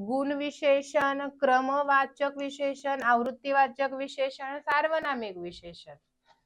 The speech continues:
कशामध्ये येईल? "आपण आल्याने त्यांचा आनंद द्विगुणित झाला."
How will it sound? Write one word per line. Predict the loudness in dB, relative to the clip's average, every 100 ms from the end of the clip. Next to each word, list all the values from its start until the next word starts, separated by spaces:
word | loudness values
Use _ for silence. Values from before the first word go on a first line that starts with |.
| _ _ 0
कशामध्ये | 0 0 -2 0 2
येईल? | 2 0 0
"आपण | 0 4 4
आल्याने | 4 4 2 2
त्यांचा | 0 -2 2 2
आनंद | 2 0 0
द्विगुणित | -2 -2 -4 -4 -4 -6
झाला." | -6 -4 -2 -2